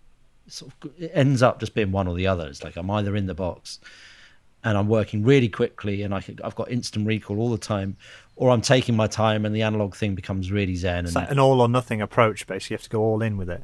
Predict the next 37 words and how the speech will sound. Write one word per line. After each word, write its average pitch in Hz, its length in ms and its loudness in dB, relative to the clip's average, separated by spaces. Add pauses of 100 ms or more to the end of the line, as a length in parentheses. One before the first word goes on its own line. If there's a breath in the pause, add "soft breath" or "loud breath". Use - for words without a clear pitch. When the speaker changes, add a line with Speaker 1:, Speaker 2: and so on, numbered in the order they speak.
(120)
Speaker 1:
you 160 80 0
know, 139 100 6
if 120 160 2
you're 123 80 0
gonna 156 140 4
go 139 160 6
analog, 120 540 4
you've 127 160 -2
gotta 120 240 4
go 113 200 6
ana-, 117 300 2
you 139 100 -4
know, 92 260 -2
that's - 360 -4
a, 120 180 -6
it's - 280 -8
a 127 40 -4
sort 127 220 2
of 117 80 2
a - 60 -14
process 127 440 4
of - 100 -4
surrender. 113 520 0
You 85 140 -4
know, 90 80 -4
you 95 100 -2
have 104 140 0
to - 80 -10
surrender 104 380 0
to 98 160 -8
all 110 260 -2
its, - 400 -10 (640 soft breath)
its 110 280 -8
insecurities, 104 880 -2
its - 220 -14
mess, 104 380 -2
its - 480 -14